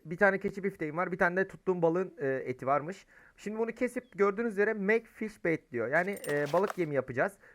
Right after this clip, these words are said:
Gördüğünüz üzere üç tane et çıktı. Bunları böyle, e, parça parça halinde tutuyorum. Bundan da fish bait yapalım. Üç tane de bundan çıktı arkadaşlar. Aa, bundan daha fazla çıkıyormuş hatta. Ben bunu bilmiyordum.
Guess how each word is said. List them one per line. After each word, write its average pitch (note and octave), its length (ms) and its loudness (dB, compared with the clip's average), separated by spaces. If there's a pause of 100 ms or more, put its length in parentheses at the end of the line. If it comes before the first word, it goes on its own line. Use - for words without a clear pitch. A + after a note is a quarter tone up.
(120)
Gördüğünüz G#3 300 0
üzere G#3 180 0
üç G#3 160 -8
tane G3+ 200 0
et G#3+ 240 0
çıktı. - 500 -4
Bunları F3 360 -2
böyle, F3+ 380 -2
e, C#3+ 460 -4 (240)
parça E3+ 280 2
parça F3 300 0
halinde E3 240 0
tutuyorum. D#3 420 -6 (2000)
Bundan G3+ 260 0
da G3 60 -2
fish - 260 -8
bait C3+ 160 -2
yapalım. C#3 340 -2 (360)
Üç F3+ 160 -8
tane F#3 240 0
de F3+ 120 -4
bundan F#3 240 -4
çıktı E3 280 -8
arkadaşlar. B2 480 -4 (180)
Aa, B2 300 -4
bundan B2 300 -8 (140)
daha A#2+ 160 -4
fazla B2+ 320 -6
çıkıyormuş A2+ 340 -12
hatta. G#2+ 280 -6
Ben A2 120 -4
bunu A2+ 160 -10
bilmiyordum. A2 400 -10